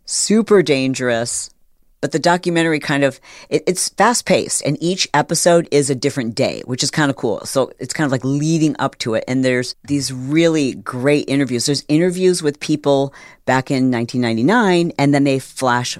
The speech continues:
forward twenty-three years and they interview, like, festival attendees who are reminiscing about, like, what they thought and how excited they were and what they anticipated versus what they really experienced. And then they go back and forth with interviewing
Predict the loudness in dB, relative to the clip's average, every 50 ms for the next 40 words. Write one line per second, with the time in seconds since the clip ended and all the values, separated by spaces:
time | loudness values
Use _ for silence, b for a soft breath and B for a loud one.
0 | -6 0 2 4 4 4 2 2 0 -2 -2 0 0 -2 -2 -4 -4 -2 0 0
1 | 0 -2 -2 0 0 0 0 0 0 0 0 0 0 0 -2 -2 -2 -2 B B
2 | B B B B -4 -4 -4 -2 0 0 0 0 0 -2 0 2 2 2 2 2
3 | 0 0 2 2 2 0 -2 -2 -4 -6 -8 -10 -12 _ _ _ _ _ _ _
4 | -6 0 2 4 4 4 4 2 0 -4 _ -4 -2 0 2 2 2 2 2 2
5 | 2 2 2 2 2 2 2 2 2 0 0 0 0 0 0 0 0 -2 -4 -2
6 | 0 0 0 0 0 -2 -2 0 0 0 2 2 0 -2 -4 -4 -2 -2 -2 -2
7 | -2 -2 -2 0 2 2 2 2 2 0 0 0 0 2 2 2 2 2 2 2
8 | 2 2 0 -2 B B B B B B B B B B B 0 0 2 2 2
9 | 2 2 2 0 -2 -4 -4 -2 -4 -2 0 0 2 2 2 0 0 -4 _ _
10 | _ _ _ -12 -2 2 2 2 4 4 2 2 0 0 -2 -2 -2 -2 0 0
11 | -2 -2 -2 -2 -2 -2 -2 -4 -6 -6 -6 -6 -6 -4 -4 -2 0 0 2 2
12 | 2 0 0 -2 -4 -2 0 0 2 2 2 2 2 0 -2 -4 B B B B
13 | B B -4 -2 0 2 4 2 2 2 0 0 2 2 2 2 2 -2 -6 -2
14 | 0 0 0 0 0 0 0 0 2 0 0 -2 -4 -6